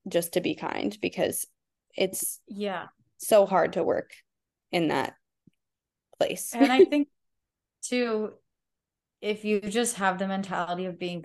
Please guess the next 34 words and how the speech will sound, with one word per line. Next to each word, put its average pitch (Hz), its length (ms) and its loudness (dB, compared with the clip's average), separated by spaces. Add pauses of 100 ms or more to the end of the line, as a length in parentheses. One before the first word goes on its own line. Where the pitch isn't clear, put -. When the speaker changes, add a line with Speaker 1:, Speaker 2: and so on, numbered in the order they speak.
Speaker 2:
kind 170 280 -8
to - 200 -10
everyone 175 420 -6
that 175 140 -10
you 170 300 -6 (640)
come 185 160 -2
into 170 120 -6
contact 185 500 -6
with 226 240 -6
while 226 140 -2
you're 226 140 -2
at 180 60 -4
work, 240 340 -4 (720)
your 196 220 0
experience 185 640 -4
at 208 80 -6
work 202 180 -4
is 202 100 -8
gonna 202 140 -8
be 208 100 -4
so 202 240 -8
much 202 240 -14
more 214 140 -6
pleasant. 208 540 -6
And, 202 140 -8
like, 208 200 -8
even 285 280 0
among 226 500 0 (920)
the 247 100 -10
techs - 600 -2 (360)
or 190 600 -4 (260)
even, 254 380 -2
like, 240 420 -4 (260)
housekeeping, 202 840 -4